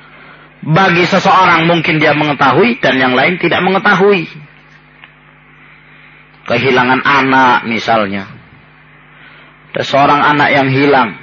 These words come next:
Ya, ada yang mengetahui, ada juga yang tidak mengetahui. Naam. Nah, ini nisbi. Ya, ghaib tersebut.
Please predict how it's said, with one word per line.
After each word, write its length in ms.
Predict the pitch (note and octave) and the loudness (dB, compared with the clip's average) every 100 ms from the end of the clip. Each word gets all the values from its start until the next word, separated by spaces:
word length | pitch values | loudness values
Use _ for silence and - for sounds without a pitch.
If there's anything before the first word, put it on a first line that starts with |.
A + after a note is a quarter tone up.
| - - - - - - _ _ _ _ _ _ _ _ _ - | -20 -20 -20 -20 -20 -20 _ _ _ _ _ _ _ _ _ -6
Ya, 240 | C#3+ A2+ A2+ | 0 0 2
ada 320 | - C#3 B2+ | 0 0 0
yang 240 | C#3 C#3 | 0 0
mengetahui, 800 | C#3 B2+ B2 A#2 A#2+ C#3+ F3 F4 - - - - - - - _ _ _ - - - - | 0 0 0 0 2 2 2 0 -2 -14 -20 -18 -18 -18 -20 _ _ _ -20 -20 -20 -10
ada 260 | - C3 - D3 | -4 -4 -4 -2
juga 240 | B2+ D3 | 0 2
yang 160 | D#3 D#3+ | 0 -2
tidak 240 | F3+ F#3+ | 0 0
mengetahui. 800 | G3+ G#3+ A3 G#3+ A#3 A#3 G3+ F3 - - - - - - - - _ _ _ - - - - - - - - _ G#2 | 0 0 2 2 4 4 2 -2 -10 -20 -18 -18 -20 -20 -20 -20 _ _ _ -20 -20 -20 -20 -20 -20 -20 -20 _ -4
Naam. 480 | C#3+ D#3 C#3+ A#2+ - - - - - - - - - - - - - - - | 0 2 0 -4 -16 -20 -20 -20 -20 -20 -20 -20 -20 -20 -20 -20 -20 -20 -20
Nah, 160 | - - | -8 -4
ini 160 | C#3+ F#3+ | 0 0
nisbi. 600 | G3 - D3 G3+ F3+ C#3+ - - - - - - - - - - - - - - - - - - - - | 0 0 0 0 0 -4 -12 -20 -20 -20 -20 -20 -20 -20 -20 -20 -20 -20 -20 -20 -20 -20 -20 -20 -20 -6
Ya, 240 | A#2 C3 G#2+ | -2 0 0
ghaib 400 | G2+ C#3 C3+ C#3 | 0 2 2 0
tersebut. 480 | - - F3 G#3 | -2 -2 0 0